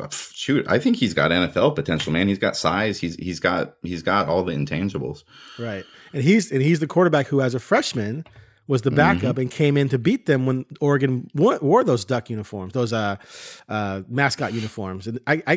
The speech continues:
Speaker 2: I mean, it's funny to me
Speaker 1: The
Speaker 2: he's still around.
Speaker 1: Quackers.
Speaker 2: I, yeah. <laughs> It's funny to me he's still around 'cause I feel like, isn't this guy, like, thirty? But he's got ten touchdown passes
Speaker 1: <laughs>
Speaker 2: already with only two picks, completing sixty-seven percent. So, but their defense is suspect. So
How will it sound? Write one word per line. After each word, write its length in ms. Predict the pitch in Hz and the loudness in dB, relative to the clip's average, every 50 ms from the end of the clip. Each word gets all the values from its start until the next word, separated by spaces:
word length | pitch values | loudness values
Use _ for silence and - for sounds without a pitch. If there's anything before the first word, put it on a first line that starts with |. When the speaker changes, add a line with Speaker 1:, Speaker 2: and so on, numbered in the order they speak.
| - - | 0 -2
Speaker 2:
I 40 | 135 | -2
mean, 80 | 139 | -2
it's 100 | 139 - | -2 0
funny 160 | - 175 190 196 | 2 4 4 6
to 60 | 156 | 6
me 60 | 143 | 6
Speaker 1:
The 40 | 131 | 4
Speaker 2:
he's 80 | 139 135 | 4 6
still 160 | 127 101 104 | 4 4 4
around. 260 | 120 120 147 185 175 | 4 4 4 4 2
Speaker 1:
Quackers. 160 | 127 123 120 | 2 0 -2
Speaker 2:
I, 20 | - _ _ _ _ _ - | -6 _ _ _ _ _ 2
yeah. 400 | 180 190 175 123 113 - 202 175 - - - - | 4 4 6 4 4 4 2 2 2 0 -4 -12
<laughs> 200 | - - - - | -16 -18 -8 -6
It's 120 | - 127 - | -6 -2 2
funny 160 | 190 208 240 | 4 4 4
to 40 | 170 | 4
me 80 | 156 156 | 4 4
he's 140 | 151 139 - | 2 2 2
still 160 | - 170 147 | 2 2 2
around 220 | 139 170 196 185 143 | 4 2 2 2 0
'cause 60 | 123 | 0
I 60 | 123 | -2
feel 120 | 113 131 131 | -2 -2 -2
like, 80 | 120 127 | -2 -2
isn't 140 | 151 247 | -4 -4
this 100 | 339 - | -6 -6
guy, 120 | - 220 196 | -6 -6 -6
like, 160 | 170 151 113 | -4 -6 -8
thirty? 340 | - - 139 143 170 220 254 - - - - - - _ - | -6 -6 -6 -4 -4 -6 -10 -12 -16 -20 -20 -20 -20 _ 0
But 140 | 151 139 135 | 0 4 4
he's 160 | 208 302 220 | 4 4 4
got 180 | - 160 - | 4 2 2
ten 160 | - 170 160 151 | 4 2 2 4
touchdown 380 | - 180 - - - 139 143 - | 4 2 0 2 2 2 2 2
passes 320 | - 147 139 - - 139 | 4 2 0 0 0 0
Speaker 1:
<laughs> 0 | |
Speaker 2:
already 340 | - 135 131 135 135 131 143 - _ - - - | 0 0 0 0 0 0 -2 -6 _ -20 -10 -6
with 160 | 139 135 - - | -6 -6 -4 0
only 340 | 160 170 208 233 208 156 139 | 4 6 6 6 6 6 4
two 280 | - - - 175 143 | 2 2 0 0 0
picks, 480 | 120 - 196 220 180 120 95 - - - | 2 2 0 2 2 0 -2 -6 -10 -16
completing 420 | - - 156 143 - 165 147 135 | -6 -4 -4 -2 0 -2 -2 -2
sixty-seven 540 | - - 160 147 - 139 123 - 139 127 123 | -2 -4 -6 -6 -6 -6 -4 -4 -4 -4 -4
percent. 500 | - 123 113 - - 190 165 101 - - | -6 -8 -6 -4 -4 -4 -4 -4 -6 -6
So, 320 | - - 139 131 127 123 - - - - _ _ - | -2 0 0 2 0 -2 -4 -10 -18 -20 _ _ -2
but 320 | 113 175 202 185 135 135 | 0 2 2 2 2 4
their 120 | 143 147 | 4 4
defense 460 | 143 135 170 185 180 - 147 131 117 139 | 6 4 4 2 4 2 2 2 0 -2
is 120 | 120 - | -4 -4
suspect. 520 | - - 143 123 113 - - 110 95 87 - | -4 -2 -2 -2 -2 -2 -4 -6 -6 -6 -6
So 280 | - 131 120 120 123 | -4 -4 -4 -4 -4